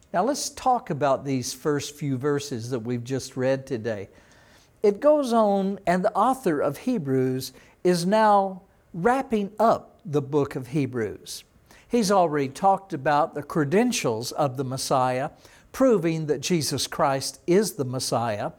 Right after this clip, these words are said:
and that he is God. And now toward the end of the book of Hebrews, the author of Hebrews is talking about what we should do in our lives,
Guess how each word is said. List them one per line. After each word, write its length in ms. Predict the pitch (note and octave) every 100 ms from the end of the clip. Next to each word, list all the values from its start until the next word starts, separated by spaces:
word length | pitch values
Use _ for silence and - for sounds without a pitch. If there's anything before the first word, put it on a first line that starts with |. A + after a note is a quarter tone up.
| - -
and 200 | D3 D#3
that 140 | D3 C#3+
he 180 | E3
is 160 | D3+ B2+
God. 460 | D#3 E3 B2+ D2+ - _ _ - - - -
And 260 | E3 F#3
now 300 | B3 C#4+ D4 -
toward 300 | C4+ A#3+ F#3
the 180 | E3 G3
end 260 | A3+ A#3
of 160 | F#3 C3
the 100 | C3+
book 260 | C#3 C3+
of 140 | C3+ B2
Hebrews, 680 | D3+ C3+ B2+ B2 A#2+ C3 - - - -
the 140 | D3+
author 560 | D#3+ F#3+ A3 - E3 -
of 180 | C#3 C3
Hebrews 480 | F3 C#3+ C3 C3 B2
is 180 | B2 -
talking 480 | D#3+ C#3+ D3 C3
about 420 | C3 C3+ B2+ - - - _
what 240 | F#3+ F#3+ F3
we 140 | F#3+
should 320 | F#3 F3 C#3+
do 440 | A3+ B3 C#3 A#2 A2 -
in 160 | D#3+ D3+
our 120 | C#3
lives, 720 | C#3+ E3+ C3+ G2 F#2 - -